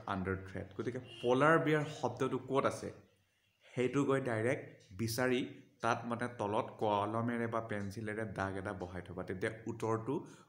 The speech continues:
উলিয়াবলৈ সহজ হ'ব। ঠিক আছে, তেনেকুৱা এনেকুৱা যিমান প্ৰশ্ন থাকে, সেইবোৰ ডাইৰেক্ট গৈ পিনি পঢ়ি পঢ়ি তলত টিক কৰি থবা আৰু আকৌ ৰিপঢ়ি সেইটো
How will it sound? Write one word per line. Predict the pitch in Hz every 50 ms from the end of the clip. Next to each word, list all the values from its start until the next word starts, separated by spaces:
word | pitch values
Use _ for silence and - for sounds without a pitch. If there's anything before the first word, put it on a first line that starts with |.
| _ - - -
উলিয়াবলৈ | 92 104 104 107 110 107 104 104 104 101 98 98 104 107 101
সহজ | 92 90 87 92 90 87 -
হ'ব। | 87 80 80 - - -
ঠিক | - 110 101 104
আছে, | 110 - - -
তেনেকুৱা | 107 104 104 107 101 113 117 113
এনেকুৱা | - - 107 107 107 104 120 120 120 117 - - - - - - _ 95 92
যিমান | 90 120 123 160 170 156 -
প্ৰশ্ন | - 117 113 117 113 -
থাকে, | 110 107 117 165 143
সেইবোৰ | 123 110 98 104 110 104
ডাইৰেক্ট | 95 101 98 98 107 113 104
গৈ | 107 107
পিনি | 95 113 120 113 117
পঢ়ি | - 107 104 113 113 113
পঢ়ি | 117 113 117 107 - -
তলত | 104 101 101 110 - -
টিক | - 104 95 -
কৰি | - 104 104
থবা | 110 107 113 107
আৰু | 104 107 127 165 - - - - - -
আকৌ | 113 101 - 143 135 123
ৰিপঢ়ি | 107 113 123 143 139 - 127 123 117 120 147 - - - - - - -
সেইটো | _ - 90 95